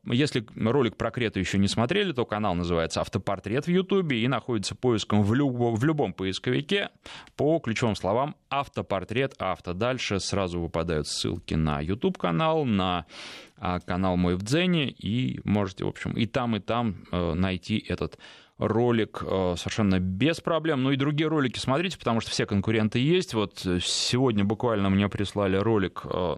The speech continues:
законченный, правда, там что-то еще, как выяснилось, надо доделать, но совсем немного, по поводу, а, Citroеn C три Aircross. Он тоже выйдет, но вот, наверное, не на следующей неделе, но, м, главное, что готов,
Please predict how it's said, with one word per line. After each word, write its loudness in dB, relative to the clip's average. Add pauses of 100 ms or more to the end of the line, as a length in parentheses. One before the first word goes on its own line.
законченный, 0
правда, -2
там -2
что-то -6
еще, 0 (520)
как -4
выяснилось, 0
надо 0
доделать, 0
но 2
совсем 0
немного, 2 (400)
по -2
поводу, 0
а, 0 (960)
Citroеn -2
C -4
три 0
Aircross. 0 (420)
Он 0
тоже 2
выйдет, 0
но 2
вот, 0
наверное, 0
не 4
на 2
следующей 0
неделе, 2
но, 0
м, -4
главное, 0
что -4
готов, -2